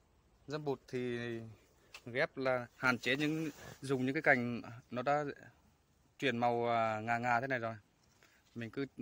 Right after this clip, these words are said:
chọn những cái, gọi là những cái màu, màu xanh thế này. Ghép rất nhanh. Với dâm bụt thì nó khác những cái dòng khác. Dâm bụt là ghép được hay không thì các bác chỉ, à, cần khoảng tầm năm ngày là các bác biết được là nó có được hay không thôi.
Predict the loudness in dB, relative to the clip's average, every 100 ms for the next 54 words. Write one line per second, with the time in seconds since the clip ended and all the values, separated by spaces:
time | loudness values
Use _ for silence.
0 | 0 0 2 -2 -4 -2 -2 -2 -2 -6
1 | -6 -4 -2 -2 -2 -2 -2 -6 -8 _
2 | _ _ _ _ _ _ 0 2 2 2
3 | 4 4 2 _ _ -20 -20 _ -4 0
4 | 0 2 2 2 2 4 4 2 0 0
5 | 4 2 2 2 2 4 2 2 _ -4
6 | 0 4 4 6 4 4 4 6 6 4
7 | 6 4 4 0 0 -4 -10 -20 -18 -10
8 | 2 2 2 2 4 4 4 0 -2 0
9 | 0 0 0 2 2 0 -4 -8 -14 -4
10 | 2 4 8 10 10 8 8 8 6 2
11 | -2 2 2 2 2 2 0 -2 -4 -6
12 | _ _ -20 _ -8 0 0 0 0 2
13 | 0